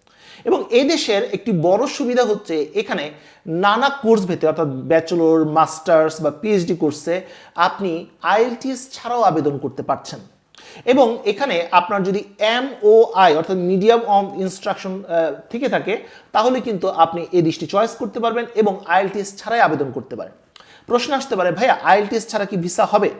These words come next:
গত সেপ্টেম্বর ইনটেক বা ফেব্রুয়ারি ইনটেকে কারো ভিসা রিজেক্ট হয়েছে,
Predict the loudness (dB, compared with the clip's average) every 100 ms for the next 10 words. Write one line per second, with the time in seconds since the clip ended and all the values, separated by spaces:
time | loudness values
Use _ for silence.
0 | -18 _ 4 4 4 0 2 2 2 2
1 | 4 4 6 2 4 2 4 4 2 2
2 | 0 4 4 8 6 4 -2 0 2 4
3 | 2 -2 0 -2 -2 -6